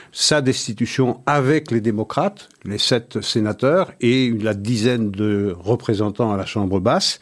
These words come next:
Et il a promis qu'il allait naturellement, euh, soutenir tous ceux qui, euh, désormais souscriront à, au programme trumpiste. C'est quoi le trumpisme ? Eh bien, c'est, euh,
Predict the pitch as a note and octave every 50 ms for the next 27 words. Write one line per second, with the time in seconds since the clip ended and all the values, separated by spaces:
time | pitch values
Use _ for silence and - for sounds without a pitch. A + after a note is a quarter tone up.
0 | - - - - - - - - - - - _ _ _ - A#2 A#2 A2+ A2+ G#2+
1 | A#2+ A#2+ - - G#2+ G2+ B2+ D3+ D#3 - - G2 G2 G#2+ G#2+ A#2 B2+ B2 G2 -
2 | - G#2+ F#2+ F#2 F2+ G2 A2 B2 B2+ B2+ A2 F#2 F#2 - - - - - - -
3 | - A#2+ - B2 A#2 B2+ C#3 D3+ D3+ C#3+ D3 - - C3 A#2 - - - B2+ C#3
4 | D3 D3+ C#3+ C#3+ - - - B2 B2+ C3+ D3 D#3 D3+ B2+ A2+ A2 G#2+ G#2 G#2 G2
5 | F#2 G2+ B2 A2+ G2 A#2+ G#2 A2+ D3 D#3 D3 - C3 - - - - - B2 B2
6 | A#2+ D3+ E3+ E3+ D#3 C#3 C3 B2 A#2+ A#2 - - - D3+ D3 C#3 - - C3+ B2+
7 | B2 - - B2 A#2 B2 C#3 C#3+ C3 B2 B2 B2 A2+ A2+ A2+ - - - G#2+ G2+
8 | G#2 A#2+ B2+ C3 - - - - - - - - - - - - - - C#3 C3+
9 | C#3 D3 C3+ B2+ B2+ - - A2+ G#2 G#2 - A2 A2+ B2+ C3+ C3 C3+ C#3 C3+ -
10 | - - - - G#2+ G#2+ G2+ G2+ G#2 A#2 B2 B2+ B2+ B2+ - - A#2+ A2 G#2+ A2
11 | G#2+ F#2 F#2 F#2 -